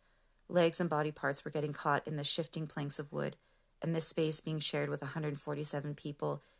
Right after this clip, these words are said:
is something that can only result in disaster. There are rumors that twenty people were killed on the first night aboard the raft,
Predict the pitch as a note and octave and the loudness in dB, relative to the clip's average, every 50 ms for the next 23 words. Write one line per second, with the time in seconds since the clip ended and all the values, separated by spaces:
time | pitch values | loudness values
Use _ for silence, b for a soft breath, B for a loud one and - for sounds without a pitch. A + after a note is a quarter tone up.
0 | b b - E3+ - - E3+ D#3+ - E3 D#3+ D#3+ D#3 D3+ - D#3 D3 - D#3+ D3+ | b b 4 6 6 6 6 4 -4 -6 -6 -6 -8 -8 -10 -12 -10 -8 -6 -6
1 | D3 D3 D3+ C#3+ D3 - D3 C#3+ D3 - - D3+ D3+ D3+ C#3+ - C#3+ C#3 C#3 C#3+ | -6 -6 -4 0 0 0 0 0 -8 -8 -8 -6 -2 0 0 0 0 2 4 4
2 | - - - D#3+ D#3 D#3 D#3 _ _ _ _ _ _ _ _ _ _ _ _ _ | 4 4 2 -4 -10 -10 -14 _ _ _ _ _ _ _ _ _ _ _ _ _
3 | _ _ _ _ _ _ _ _ _ _ _ _ _ _ _ _ _ _ _ _ | _ _ _ _ _ _ _ _ _ _ _ _ _ _ _ _ _ _ _ _
4 | _ - F3+ F#3 F3+ F3 F3 E3+ E3 E3 E3 E3+ - E3 D#3 - - - F#3 F3 | _ 0 2 4 4 4 2 -2 -2 -2 -2 0 0 0 0 -2 -2 -4 -2 -4
5 | E3 - E3 D#3 - D#3 D3+ D#3 D#3 - - D3+ D3+ D3+ D3+ D#3 D3+ D3 - D3+ | -4 -6 -8 -8 -6 -4 -4 -4 -6 -4 -4 -4 -4 -4 -4 -6 -6 -6 -6 -4
6 | C#3+ C#3 - - D3 C#3+ D3 D3+ D#3 - D3 D#3 D3+ - - D3+ D3+ D3 D3+ - | 0 2 2 0 0 -4 -8 -8 -8 -8 -6 -6 -6 -6 -6 -6 -4 -4 -6 -6
7 | D#3 D3+ - - - - | -8 -10 -14 -16 -18 -18